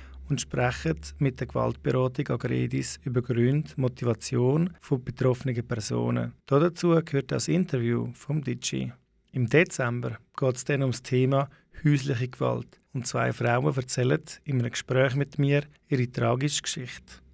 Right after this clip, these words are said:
Die beiden Frauen haben Gewalt erlebt und erzählen, wie sie es geschafft haben, einen Weg zu finden,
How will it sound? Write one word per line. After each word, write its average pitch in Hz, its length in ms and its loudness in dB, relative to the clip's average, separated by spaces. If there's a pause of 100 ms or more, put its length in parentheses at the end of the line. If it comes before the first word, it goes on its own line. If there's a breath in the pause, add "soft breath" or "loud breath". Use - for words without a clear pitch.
(340 soft breath)
Die 139 80 -8
beiden 135 320 6
Frauen 143 560 6
haben 127 280 -4
Gewalt 139 340 0
erlebt 123 640 0
und 135 600 2 (160)
erzählen, 131 460 2
wie 165 120 2
sie 180 100 0
es 170 100 -4
geschafft - 460 0
haben, 113 240 -2 (120)
einen 131 200 0
Weg 120 340 0
zu - 140 -4
finden, 139 400 2